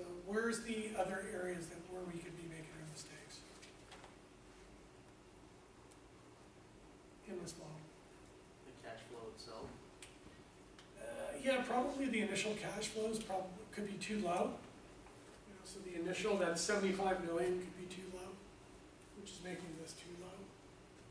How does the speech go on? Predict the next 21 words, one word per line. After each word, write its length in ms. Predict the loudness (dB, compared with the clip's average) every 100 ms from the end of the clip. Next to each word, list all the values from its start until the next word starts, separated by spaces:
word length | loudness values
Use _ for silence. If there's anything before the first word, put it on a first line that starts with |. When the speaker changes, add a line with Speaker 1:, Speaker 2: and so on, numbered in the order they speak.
| -14 -16 -8
Speaker 1:
So 140 | -2 2
your 140 | 4
initial 320 | 6 4 4 2
cash 200 | 2 2
flow 180 | 0 -2 -2
could 140 | -4
be 80 | -4 -4
too 100 | -4 -4
low. 160 | -4 -6 -8 -12 -14 -14 -14 -6
What 120 | -4
else? 280 | -2 -4 -8 -12 -14 -16 -16 -16 -16 -14 -16 -14 -14 -14 -14 -14 -16 -16 -14 -12 -14 -14 -16 -2
Where, 140 | 6 6
where 440 | 6 6 8 10
are 80 | 10
we 100 | 6
probably 500 | 10 10 10 8 4 4
making 340 | 2 0 -4
our 180 | -6 -6 -4
biggest 380 | -2 -2 -4
mistake 220 | -4 -8 -8 -10 -10 -12 -14 -14 -14 -14 -14 -16 -16 -16 -16 -16 -18 -18 -16 -16 -16 -16 -16 -16 -18 -16 -18 -16 -16 -16 -14
in 100 | -6